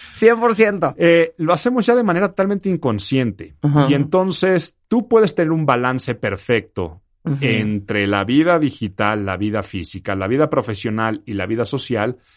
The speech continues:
Speaker 2: si te
Speaker 1: Ujú.
Speaker 2: abres, te das tiempo y espacios y lugares para todo.
Speaker 3: Claro.
Speaker 1: Ujú.
Speaker 2: Si
Speaker 1: Ok.
Speaker 2: yo en este momento estuviera igual de pendiente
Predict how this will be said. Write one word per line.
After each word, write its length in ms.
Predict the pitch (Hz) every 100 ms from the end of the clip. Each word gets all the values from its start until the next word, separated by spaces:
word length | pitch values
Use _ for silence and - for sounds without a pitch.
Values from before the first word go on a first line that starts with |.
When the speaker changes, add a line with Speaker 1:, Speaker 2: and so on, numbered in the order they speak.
| _
Speaker 2:
si 180 | - 226
te 120 | 151 180
Speaker 1:
Ujú. 60 |
Speaker 2:
abres, 260 | 151 151 147
te 100 | 113
das 220 | 117 120
tiempo 520 | - 110 101 113 110 -
y 140 | 92
espacios 800 | 82 - 117 101 104 101 98 - _ _
y 80 | -
lugares 400 | 104 87 90 -
para 220 | 120 117
todo. 220 | - 170 120
Speaker 3:
Claro. 260 | 147 117
Speaker 1:
Ujú. 300 | 143 139 117 - _ _ _ _
Speaker 2:
Si 280 | - 110 123
Speaker 1:
Ok. 60 |
Speaker 2:
yo 80 | 127
en 80 | 196
este 180 | 202 202
momento 640 | 170 143 143 135 98 - -
estuviera 480 | 101 - 110 135
igual 240 | 147 131 139
de 80 | 135
pendiente 720 | 117 110 107 98 95 73